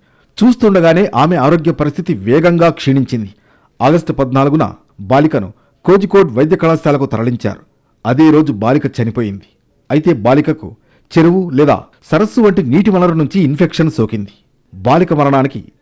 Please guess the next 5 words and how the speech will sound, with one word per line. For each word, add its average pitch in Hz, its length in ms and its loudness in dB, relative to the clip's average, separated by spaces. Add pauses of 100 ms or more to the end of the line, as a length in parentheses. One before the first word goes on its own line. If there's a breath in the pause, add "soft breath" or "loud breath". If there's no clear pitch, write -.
(140)
అమీబిక్ 196 420 2 (200)
ఎన్సెఫాలిటిస్ 180 720 0
కారణంగా 151 380 2
గుర్తించారు. 113 600 -4 (440)
కాగా, 131 300 0